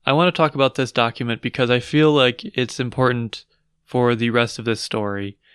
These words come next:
as a sort of foundational document in American history. And it is probably well known in A P U S history, but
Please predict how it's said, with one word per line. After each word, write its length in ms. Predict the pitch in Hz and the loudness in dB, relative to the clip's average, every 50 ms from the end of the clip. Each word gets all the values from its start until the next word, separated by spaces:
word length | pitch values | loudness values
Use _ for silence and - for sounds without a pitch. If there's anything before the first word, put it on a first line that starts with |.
| _ _ _ _ _ _ _ _ - | _ _ _ _ _ _ _ _ -4
as 340 | 117 113 117 113 107 - - | -2 0 0 0 -2 -4 -4
a 220 | - 123 117 113 | -4 -2 -2 -2
sort 240 | - - - 135 135 | -2 0 0 2 2
of 100 | 135 127 | 2 2
foundational 580 | - 131 123 120 117 113 113 104 - 120 117 110 | 0 0 0 2 2 0 0 0 -4 -4 -4 -2
document 480 | 101 107 107 107 - 117 107 110 107 | -2 -4 -4 -4 -6 -8 -8 -6 -6
in 80 | 107 104 | -6 -4
American 360 | 104 107 104 104 - - - | -4 -4 -4 -4 -4 -4 -4
history. 520 | 120 131 123 - - 113 110 107 101 104 - _ _ _ _ _ _ _ _ _ - | -2 -2 -4 -4 -6 -8 -8 -8 -10 -12 -16 _ _ _ _ _ _ _ _ _ -6
And 120 | 120 123 | -2 -2
it 100 | 131 131 | 0 0
is 80 | 135 135 | 0 0
probably 420 | - 160 151 151 156 147 151 143 | 2 2 2 2 2 2 0 0
well 200 | 131 135 139 139 | 2 2 0 0
known 320 | 127 131 127 123 123 123 123 | 2 2 2 2 2 0 0
in 220 | 120 123 123 123 - | 0 -2 -2 -2 0
A 100 | - 120 | -2 -2
P 200 | 120 - - - | -2 -2 -4 -2
U 60 | 113 | -2
S 120 | 110 110 - | -2 -2 -4
history, 480 | - 107 - - 107 104 104 117 117 _ - - - - - - - - _ _ _ _ _ | -8 -10 -8 -8 -8 -6 -6 -8 -10 _ -20 -20 -20 -20 -20 -20 -20 -20 _ _ _ _ _
but 360 | - 123 123 131 127 - - | 0 0 2 2 0 -2 -6